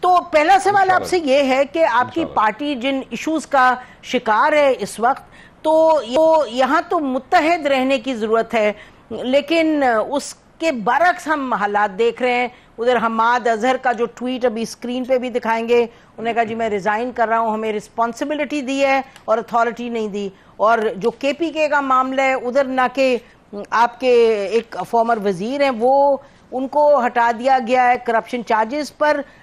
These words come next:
Speaker 1: लेकिन आपकी पार्टी में भी नजर आ रहा है कि केपीके में दो धड़े हैं।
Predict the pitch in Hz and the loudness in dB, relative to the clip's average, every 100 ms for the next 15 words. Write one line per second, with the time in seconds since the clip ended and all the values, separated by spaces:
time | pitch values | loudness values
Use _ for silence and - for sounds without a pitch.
0 | - 277 311 339 320 320 370 370 285 285 | -6 -4 -2 0 0 0 -2 0 0 0
1 | 294 403 392 392 370 294 269 262 262 247 | 2 2 2 0 -2 -2 -2 0 2 2
2 | 262 254 277 - 254 269 254 269 262 262 | 0 -4 -10 -6 -6 -6 -4 -4 -2 -4
3 | 208 233 247 226 226 233 240 | -2 0 0 0 -2 -2 -4